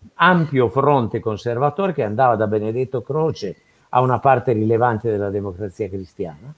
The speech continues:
e che aveva spinto alla nomina di un personaggio che, eh, come dire, i-, incarnava una posizione molto più moderata,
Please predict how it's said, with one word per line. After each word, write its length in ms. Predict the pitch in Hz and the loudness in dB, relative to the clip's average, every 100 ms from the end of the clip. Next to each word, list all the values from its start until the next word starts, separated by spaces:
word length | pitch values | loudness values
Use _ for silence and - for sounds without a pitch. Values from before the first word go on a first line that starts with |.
| _ _ _ _ _ | _ _ _ _ _
e 200 | 202 190 | 2 2
che 140 | - | 4
aveva 320 | 240 190 202 220 | 4 6 6 4
spinto 500 | - 147 165 208 196 | 2 2 2 4 4
alla 220 | 147 180 | 6 6
nomina 400 | 143 117 175 160 | 4 2 0 0
di 100 | 131 | 0
un 120 | 135 | -2
personaggio 640 | 135 120 175 139 117 156 | -4 -4 -4 -2 -2 -4
che, 320 | 151 120 143 _ _ _ _ _ - | -4 -2 -4 _ _ _ _ _ -6
eh, 120 | 113 | -4
come 220 | 131 120 | -4 -2
dire, 360 | 120 117 104 - | 0 2 0 -2
i-, 220 | 110 - | -8 -8
incarnava 480 | 120 117 113 120 165 | -6 -2 0 2 4
una 120 | 139 | 2
posizione 460 | 107 95 85 127 117 | 0 -6 -4 -4 -2
molto 300 | 101 127 - | 0 -2 -4
più 160 | 98 | -8
moderata, 840 | 90 90 85 120 165 107 - 80 | -8 -4 0 4 6 4 -2 -10